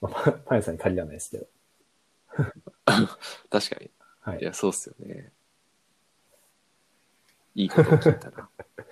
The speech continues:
Speaker 1: <laughs> そうですね。うん、そんぐらいかな。
Speaker 2: うんうん。
Speaker 1: なんかちなみに悪い意思決定の方もなんかありますか？
Speaker 2: 悪い意思決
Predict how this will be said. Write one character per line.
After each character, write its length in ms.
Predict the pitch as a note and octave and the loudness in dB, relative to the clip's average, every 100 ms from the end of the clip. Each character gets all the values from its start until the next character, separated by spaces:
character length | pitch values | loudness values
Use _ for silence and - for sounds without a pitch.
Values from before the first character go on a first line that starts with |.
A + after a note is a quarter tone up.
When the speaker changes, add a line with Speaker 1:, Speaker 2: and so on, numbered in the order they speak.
| - - - - | -18 -18 -20 -20
Speaker 1:
<laughs> 760 | _ _ _ _ _ _ _ | _ _ _ _ _ _ _
そ 80 | - | -2
う 40 | A#2+ | -2
で 60 | |
す 120 | - | -2
ね。 200 | F#2 E2 _ _ _ _ _ _ _ _ _ _ _ _ - _ _ _ | -10 -12 _ _ _ _ _ _ _ _ _ _ _ _ -20 _ _ _
う 140 | - A2 | -12 -12
ん、 40 | |
そ 140 | - G2+ | -8 -6
ん 60 | |
ぐ 60 | G#2 | -4
ら 80 | G2+ | -4
い 40 | |
か 100 | - | -4
な。 220 | - - - _ _ _ _ _ _ _ - _ _ _ _ - | -10 -12 -20 _ _ _ _ _ _ _ -20 _ _ _ _ -12
Speaker 2:
う 20 | |
ん 60 | D#2+ - | -12 -10
う 40 | |
ん。 280 | - - - _ _ _ _ _ _ _ _ - - _ - _ _ _ _ _ _ _ - | -16 -16 -20 _ _ _ _ _ _ _ _ -20 -20 _ -20 _ _ _ _ _ _ _ -8
Speaker 1:
な 80 | |
ん 20 | F#2 | -6
か 20 | |
ち 100 | - | 0
な 60 | C3+ | 4
み 60 | |
に 60 | B2 | 6
悪 220 | G#2+ D3+ | 8 8
い 20 | C#3+ | 8
意 20 | |
思 80 | G2 | 6
決 200 | - A2 | 2 -2
定 140 | - | -2
の 80 | E2+ | -6
方 100 | E2+ | -4
も 140 | D#2 D2+ - | -8 -10 -8
な 120 | A2 G#2 | -2 -2
ん 20 | |
か 120 | E2 | 0
あ 40 | |
り 80 | E2+ | -2
ま 100 | G2+ | -2
す 80 | - | -4
か？ 240 | - - - _ _ _ _ _ _ _ _ _ - - _ _ _ - - - _ | -10 -14 -16 _ _ _ _ _ _ _ _ _ -20 -20 _ _ _ -20 -20 -20 _
Speaker 2:
悪 240 | F#2 G#2 E3+ | -6 2 2
い 60 | |
意 20 | |
思 160 | A#2 - | 2 0
決 180 | G#2 G2 | 0 0